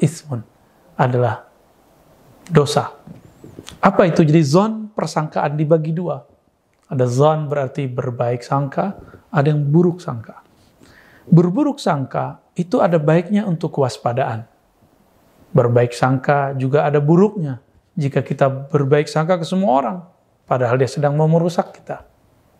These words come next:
Maka di situ ditanyalah sir kolbu. Kolbu sedang memperhatikan apa, merasakan apa. Sahabat-sahabat yang dimuliakan Allah,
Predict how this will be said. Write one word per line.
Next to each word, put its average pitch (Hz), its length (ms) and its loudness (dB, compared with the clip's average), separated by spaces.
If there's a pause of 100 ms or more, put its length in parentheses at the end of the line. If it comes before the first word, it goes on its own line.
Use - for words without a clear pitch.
(560)
Maka 120 240 0
di 131 80 2
situ 156 300 -2
ditanyalah 151 720 0
sir - 400 0
kolbu. 117 420 -4 (640)
Kolbu 131 420 0
sedang 120 540 -2 (260)
memperhatikan 139 800 0
apa, 160 320 0
merasakan 156 720 -2
apa. - 320 -14 (960)
Sahabat-sahabat 156 560 4
yang 160 100 2
dimuliakan 147 220 0
Allah, 196 260 0